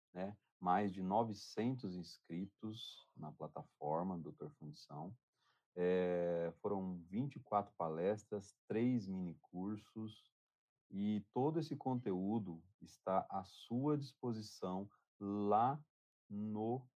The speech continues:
na plataforma. É só você entrar no doutor Fundição e clicar ali no Saiba Mais, ou então você cli-, clicar direto no fundição summit ponto com ponto B R. Uma outra coisa legal também é o seguinte:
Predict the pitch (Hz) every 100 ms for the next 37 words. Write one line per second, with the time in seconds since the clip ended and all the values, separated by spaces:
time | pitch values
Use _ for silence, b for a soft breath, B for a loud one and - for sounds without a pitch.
0 | _ _ _ - 95 110 110 123 - 78
1 | 80 - _ _ _ 101 - 135 139 123
2 | 117 113 110 107 98 87 _ 95 92 95
3 | - 90 - 80 85 104 104 - 120 117
4 | 110 107 101 104 104 - 107 107 90 85
5 | 95 98 104 113 104 117 120 - 113 110
6 | - - 110 - 110 110 104 110 104 98
7 | 87 - 131 127 117 110 101 - 113 123
8 | 120 - _ _ _ _ 117 123 120 -
9 | 95 95 101 - 80 - - b b b
10 | b 95 117 170 151 123 113 101 92 85
11 | 87 104 98 85 82 113 101 78 92 95
12 | - 110 87 78